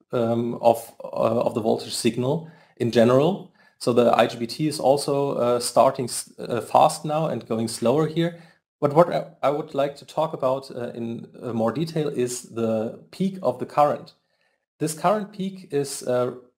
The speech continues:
coming from the reverse recovery of the, uh, commutating diode. And in silicon, um,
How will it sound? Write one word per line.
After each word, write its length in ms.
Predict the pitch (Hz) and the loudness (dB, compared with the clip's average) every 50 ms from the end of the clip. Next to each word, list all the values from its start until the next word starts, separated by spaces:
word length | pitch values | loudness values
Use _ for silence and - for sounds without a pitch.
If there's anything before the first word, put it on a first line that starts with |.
| _ _ - _ | _ _ -12 _
coming 280 | - 139 143 151 151 | 0 0 0 0 -2
from 280 | 143 - - 131 123 123 | -8 -4 -4 -4 -2 -2
the 280 | 123 120 117 117 110 - | -4 -4 -4 -4 -4 -2
reverse 460 | 113 117 113 113 120 139 139 - - | -2 -2 0 2 2 0 0 0 -8
recovery 420 | 127 - - 139 135 135 143 131 127 | -10 -6 -4 -4 -2 -2 -2 -4 -4
of 200 | - - - 113 | -4 -6 -6 -6
the, 360 | 117 113 110 120 139 - - - - _ _ - | -6 -6 -4 -6 -8 -10 -16 -20 -20 _ _ -6
uh, 120 | 131 120 | -4 -4
commutating 760 | 113 - - 131 131 120 117 - 135 139 - 139 117 117 113 110 | -4 0 0 0 0 0 0 -2 -2 -2 -2 -4 -4 -4 -2 2
diode. 480 | 117 113 117 123 117 - - - - _ _ _ _ _ _ - | 4 4 4 4 2 -2 -6 -10 -16 _ _ _ _ _ _ -8
And 120 | - 113 123 | -6 -4 -4
in 100 | 123 117 | -4 -6
silicon, 680 | - - - 165 165 160 160 147 139 139 139 135 - - | -6 -2 -2 -2 -2 -2 -4 -4 -4 -4 -6 -6 -4 -2
um, 440 | 120 117 113 113 117 117 113 113 | 0 0 0 0 -2 -4 -6 -8